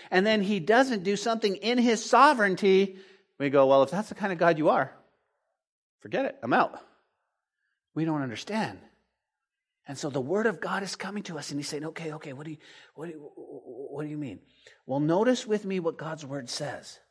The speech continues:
"The signs were done so that we could believe in Jesus as our Lord and Savior."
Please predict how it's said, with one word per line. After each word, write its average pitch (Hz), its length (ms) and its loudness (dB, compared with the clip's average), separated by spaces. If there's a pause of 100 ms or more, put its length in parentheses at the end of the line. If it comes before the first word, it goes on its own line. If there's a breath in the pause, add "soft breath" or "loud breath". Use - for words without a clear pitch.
(680)
"The 131 180 -6
signs 214 760 0
were 147 240 4
done 147 720 2 (360 soft breath)
so - 160 -4
that 139 200 2
we 165 220 2
could 190 240 -2
believe 147 880 0
in 135 240 -2
Jesus 123 680 -4
as 143 220 -6
our 151 140 -6
Lord 107 260 -6
and 127 140 -6
Savior." 104 480 -10